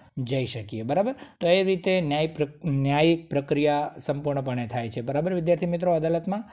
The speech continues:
આ કેસ ઉપરથી તમને સંપૂર્ણ સમજણ મળી ગઈ હશે. હવે એક પ્રશ્ન એમ થાય કે શું દરેક વ્યક્તિ અદાલતની શરણમાં જઈ શકે? તો એનો પણ જવાબ આવે હા.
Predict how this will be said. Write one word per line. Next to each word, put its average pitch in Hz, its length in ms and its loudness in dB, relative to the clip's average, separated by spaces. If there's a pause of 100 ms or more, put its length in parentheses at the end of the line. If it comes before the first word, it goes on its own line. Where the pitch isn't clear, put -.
(260)
આ 151 120 4
કેસ 151 260 0
ઉપરથી 151 340 -2
તમને 147 360 -4
સંપૂર્ણ 143 400 -6
સમજણ 131 360 -4 (420)
મળી 131 200 0
ગઈ 107 220 -6
હશે. 101 300 -12 (920)
હવે 175 220 8
એક 208 380 2
પ્રશ્ન 208 280 0
એમ 196 200 0
થાય 185 200 0
કે 170 100 -2
શું 185 240 -2
દરેક 185 300 0
વ્યક્તિ 214 260 -6
અદાલતની 208 480 0
શરણમાં 202 400 0
જઈ 180 160 0
શકે? 196 280 -2 (640)
તો 160 60 -6
એનો 156 260 -4
પણ 165 160 -4
જવાબ 143 320 -2
આવે 139 300 -2 (180)
હા. - 460 -6